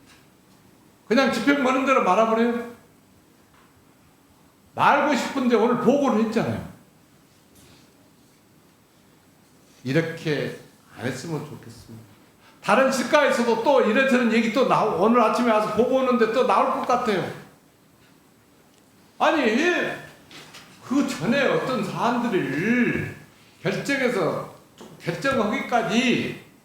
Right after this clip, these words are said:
알아보고 그냥 장난인가요? 집행부는 재미인가요?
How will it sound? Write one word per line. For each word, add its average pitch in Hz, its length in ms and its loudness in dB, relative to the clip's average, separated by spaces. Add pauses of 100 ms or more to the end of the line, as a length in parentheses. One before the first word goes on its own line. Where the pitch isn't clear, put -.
(680)
알아보고 139 760 -8 (680)
그냥 - 580 -2 (520)
장난인가요? 190 880 -2 (800)
집행부는 226 440 -2
재미인가요? 202 880 0